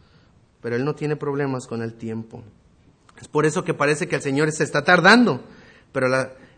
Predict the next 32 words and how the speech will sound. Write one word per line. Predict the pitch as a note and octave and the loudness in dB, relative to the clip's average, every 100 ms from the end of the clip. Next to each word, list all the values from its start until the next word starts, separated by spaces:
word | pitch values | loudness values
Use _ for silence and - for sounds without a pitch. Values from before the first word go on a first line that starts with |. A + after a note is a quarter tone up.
| - | -6
eh, | B2 | -2
la | C3+ | 0
segunda | - D#3 G3+ | 2 4 6
razón | G3+ F3+ G#3+ G#3 | 6 6 6 6
que | G#3 | 4
encontramos | F3+ E3 D3+ F3+ G#3 G#3+ G3+ | 4 0 4 4 6 4 2
en | D3+ | 0
versículo | C#3+ F#3+ F3 G3+ F#3+ | 0 -2 -2 2 4
nueve, | G3 G3 D3 D3+ D3+ - _ _ _ _ _ | 6 4 4 0 -4 -18 _ _ _ _ _
mira | - B2+ | -6 -2
lo | C#3 | -2
que | C#3 | -2
dice: | B2+ B2+ C3 D3 D3+ - _ _ | -4 -4 -4 -6 -8 -20 _ _
"El | B2+ | -4
Señor | - D3+ E3+ A3+ A#3+ | 2 6 8 8 8
no | A#3 | 6
retarda | A3+ G3 G#3 G3+ G3 G3+ | 6 4 4 2 4 0
su | - F3+ - | 0 -6 -2
promesa, | D3+ D3 E3+ G3+ G#3 C#3 C3 | -2 0 2 0 0 -4 -2
según | C#3 C3 D#3+ | -2 -2 0
algunos | E3+ D3 D#3+ E3 D#3+ | 0 0 0 0 -2
la | C#3 B2 | -2 -4
tienen | C#3 C#3+ D3+ | -2 -2 -2
por | D3 C#3 D3 D3+ - - - _ _ | -2 -2 0 -2 -10 -20 -20 _ _
tardanza, | B2 A#2 A#2 C3 E3+ F3+ - A2 G2+ - _ _ _ _ _ _ _ _ _ | -4 -2 -2 -2 -2 -6 -10 -14 -16 -20 _ _ _ _ _ _ _ _ _
sino | - C3+ B2 | -6 -2 0
que | C3+ | 2
es | D#3+ | 0
paciente | - E3+ D#3 - D#3+ D#3 E3+ D#3+ A#2+ | 0 0 0 -2 -2 0 0 -4 -6
para | A#2+ A#2 A2+ - | -4 -4 -4 -8
con | - G#2+ G2+ G#2+ | -8 -6 -6 -8
nosotros, | G#2 - D#3+ D#3+ A2 A2 - - - | -10 0 0 0 -4 -12 -14 -20 -20